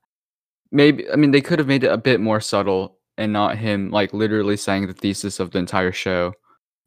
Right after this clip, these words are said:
word, like, word for word. But I do understand your point that,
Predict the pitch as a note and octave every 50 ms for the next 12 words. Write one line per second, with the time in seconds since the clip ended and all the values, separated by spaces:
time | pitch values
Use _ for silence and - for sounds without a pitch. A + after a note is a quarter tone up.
0 | _ - A2 G#2+ G2+ - - G2+ F#2 - - G2+ G2 - - - F2 F2 F2 F2
1 | - - - A2 A2 G#2+ - - _ _ _ _ _ - B2+ C#3+ C3 C3+ D3 C#3+
2 | C3+ B2 A#2 - - A2 G#2 G2+ F#2+ - G2 F2+ E2+ E2+ E2 - F#2+